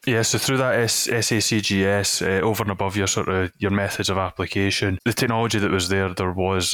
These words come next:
uh, it was a real-time, uh, inline nutrient analysis of slurry, and there was also the, um, funding available for the flow meters. So, um, starting off with the flow meters, fairly straightforward. The way it works is,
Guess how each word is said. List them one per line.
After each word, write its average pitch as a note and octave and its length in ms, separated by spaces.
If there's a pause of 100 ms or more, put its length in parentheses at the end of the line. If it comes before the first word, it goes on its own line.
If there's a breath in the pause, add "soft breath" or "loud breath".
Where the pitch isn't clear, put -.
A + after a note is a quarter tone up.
uh, F#2+ 260
it F#2+ 40
was G#2 220
a G2+ 60
real-time, G#2 720
uh, - 40
inline G2 800
nutrient G2+ 400
analysis F#2+ 540
of F#2 60
slurry, F#2+ 380
and F#2 80
there F#2 80
was F2 160
also F2+ 520
the, F2+ 640 (100)
um, F#2 280
funding F#2+ 340
available F2 540
for F2+ 440
the F2 140
flow F#2+ 300
meters. F2 360
So, - 260 (580 loud breath)
um, G2 340 (280 loud breath)
starting C3 280
off A#2+ 140
with G#2 80
the - 40
flow G#2+ 180
meters, G2+ 240
fairly A2+ 260
straightforward. F#2+ 560
The G2 100
way G#2 140
it G#2 120
works - 380
is, F2+ 320